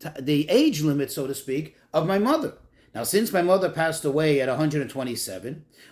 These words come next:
I already passed a hundred and twenty-two. I'm within the five years of her, you know, age of passing. Therefore, I don't know," quote, "I don't know the day of my passing." Why? Because maybe I'm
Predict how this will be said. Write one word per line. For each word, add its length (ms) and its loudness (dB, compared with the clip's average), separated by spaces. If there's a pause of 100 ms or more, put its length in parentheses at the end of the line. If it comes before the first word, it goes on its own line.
I 240 8
already 320 2
passed 560 -6
a 120 -4
hundred 300 0
and 120 0
twenty-two. 520 -4
I'm 160 0
within 420 2
the 80 0
five 400 2
years 580 4 (260)
of 260 2
her, 380 0 (120)
you 100 -4
know, 180 2
age 260 4
of 120 -6
passing. 520 -4 (300)
Therefore, 720 6 (180)
I 180 2
don't 260 0
know," 300 2
quote, 520 4
"I 80 -6
don't 300 -4
know 380 0 (120)
the 80 -6
day 200 0
of 80 -4
my 120 -6
passing." 500 -12 (540)
Why? 340 -2
Because 320 -2
maybe 640 2 (300)
I'm 180 -4